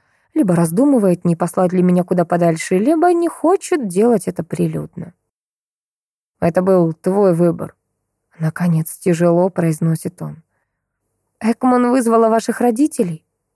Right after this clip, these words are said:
Не зная, что добавить, спрашиваю я. Мое сердце колотится, как сумасшедшее.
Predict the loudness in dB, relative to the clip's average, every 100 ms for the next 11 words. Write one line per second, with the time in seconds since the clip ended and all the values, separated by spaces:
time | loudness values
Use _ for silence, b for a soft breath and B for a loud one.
0 | _ _ -4 -2 0 0 0 -4 -2 0
1 | 0 -2 -4 -4 -4 -4 -6 -6 -6 -8
2 | -20 _ _ _ _ _ -4 -2 -2 -4
3 | -4 -2 2 0 -2 -10 -10 -4 0 0
4 | 0 -2 -2 -8 -8